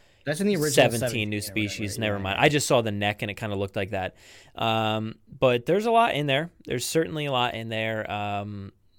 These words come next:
Speaker 2: and as far as repaints and all that are concerned, I, I could do without all of these repaints. It, maybe the Minmi. Uh, give me the Minmi. I'll take the Minmi. Um, because, it's, again, it's another one of those weirdos. I like those. Um,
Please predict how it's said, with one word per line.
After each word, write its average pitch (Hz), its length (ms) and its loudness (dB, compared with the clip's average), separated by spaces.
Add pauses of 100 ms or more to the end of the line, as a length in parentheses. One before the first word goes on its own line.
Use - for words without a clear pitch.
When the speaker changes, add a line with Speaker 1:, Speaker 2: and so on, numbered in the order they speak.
Speaker 2:
and 120 340 -4
as 110 160 0
far 170 160 6
as 135 100 0
repaints 123 600 -2
and 107 80 -6
all 113 120 0
that 110 160 2
are 107 60 0
concerned, 110 460 -6
I, 110 180 -2
I 135 180 4
could - 180 -4
do 117 120 0
without 101 380 2 (640)
all 107 300 2
of 95 80 -2
these 98 240 -4
repaints. 98 640 -6
It, 127 220 -4
maybe 175 240 6
the 196 100 4
Minmi. 147 540 4
Uh, - 300 -6 (140)
give 180 140 6
me 202 80 6
the 165 100 4
Minmi. 107 340 0
I'll 123 80 4
take 139 200 -2
the 123 60 -4
Minmi. 95 360 -6 (520)
Um, 110 300 -2
because, 139 240 0
it's, - 240 -6
again, 135 320 2
it's - 140 -4
another 139 220 4
one 131 120 0
of 117 140 2
those 104 100 -6
weirdos. 92 520 -4
I 113 100 0
like 110 240 2
those. 90 460 -8
Um, 98 500 -6